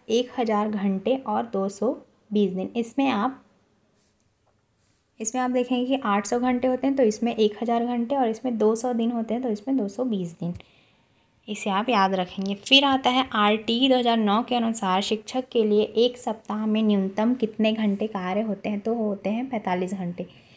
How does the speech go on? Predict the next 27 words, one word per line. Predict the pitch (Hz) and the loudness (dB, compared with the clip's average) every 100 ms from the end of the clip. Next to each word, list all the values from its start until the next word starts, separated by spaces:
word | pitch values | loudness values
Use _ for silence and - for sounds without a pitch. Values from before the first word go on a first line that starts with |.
| - - 233 | -20 -6 2
ये | |
आपके | 240 240 254 | 2 4 2
एग्जाम | 233 226 214 | 2 0 0
में | 226 214 | 2 2
बार | 190 | 2
बार | 196 220 226 | 2 0 0
पूछा | 226 226 | -2 0
जा | 233 226 | 2 2
चुका | 226 220 233 | 0 0 0
है | 233 262 | 0 0
तो | 247 | 2
इसे | 214 220 214 | 2 2 2
आप | 196 226 | 2 0
याद | 196 190 | 0 2
रखेंगे। | 208 208 226 214 262 277 - - - - | 2 0 0 0 0 -4 -16 -20 -20 -6
फिर | 285 277 | 0 2
आता | 247 262 | 2 2
है | 262 | 2
आरटी | 220 214 233 247 | 2 2 2 2
दो | |
हज़ार | 240 240 | 2 2
नौ | 220 214 | 2 0
के | 226 | 0
अनुसार | 233 226 220 214 | 0 0 -2 -2
किस | - 262 - | -2 -2 -2
कक्षा | - 214 - 233 | -2 -4 -2 -2
तक | 226 220 | 0 0